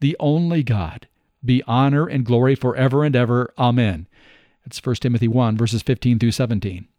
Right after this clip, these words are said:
Paul's sin actually became an avenue by which God was glorified.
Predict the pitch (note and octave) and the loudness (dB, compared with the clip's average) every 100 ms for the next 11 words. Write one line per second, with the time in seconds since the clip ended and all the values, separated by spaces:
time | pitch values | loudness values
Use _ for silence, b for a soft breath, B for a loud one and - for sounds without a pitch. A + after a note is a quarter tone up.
0 | _ _ _ _ _ _ - C3+ C3 - | _ _ _ _ _ _ -2 0 0 0
1 | C#3+ E3+ A#2 A2+ - B2 A#2 C#3 B2+ A#2 | -2 0 0 -2 0 0 2 2 4 4
2 | C#3 F3 A#2+ G#2+ A#2+ A#2+ C3 - B2+ C3+ | 2 2 2 2 2 2 0 0 0 2
3 | C#3 G2+ B2+ E3 F#3+ A2 E2 E2 | 0 0 0 2 0 -4 -6 -10